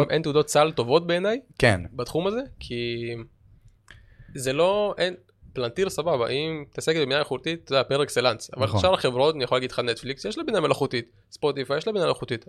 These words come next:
Speaker 1: אבל בסוף זה לא חברות בינה מלאכותית.
Speaker 2: בדיוק.
Speaker 1: חברות
Speaker 2: וכי-
Speaker 1: שמשתמשות לצרכים שלהן.
Speaker 2: יפה, ואני חושב שאתה נוגע פה בנקודה שבסוף כל בן אדם שמחפש להיחשף לתחום,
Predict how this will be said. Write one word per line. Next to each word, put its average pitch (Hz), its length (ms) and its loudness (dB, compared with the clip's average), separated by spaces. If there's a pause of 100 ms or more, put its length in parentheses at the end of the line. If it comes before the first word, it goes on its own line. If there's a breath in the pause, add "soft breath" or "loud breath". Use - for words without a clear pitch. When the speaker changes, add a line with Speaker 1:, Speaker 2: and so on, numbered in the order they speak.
Speaker 1:
אבל 123 80 -8
בסוף 165 180 -6
זה 160 60 2
לא 143 100 2
חברות 165 420 4
בינה 123 180 2
מלאכותית. 120 440 -4
Speaker 2:
בדיוק. 104 540 6
Speaker 1:
חברות 98 160 4
Speaker 2:
וכי- 107 80 6
Speaker 1:
שמשתמשות 214 560 4
לצרכים 151 520 2
שלהן. 170 460 2
Speaker 2:
יפה, 101 340 4
ואני 90 160 0
חושב 104 140 2
שאתה 113 180 -2
נוגע 104 180 6
פה 104 120 4
בנקודה 107 380 0
שבסוף - 560 0
כל 113 220 4
בן 120 100 6
אדם 110 200 2
שמחפש 110 640 -2
להיחשף 104 380 -2
לתחום, 151 440 0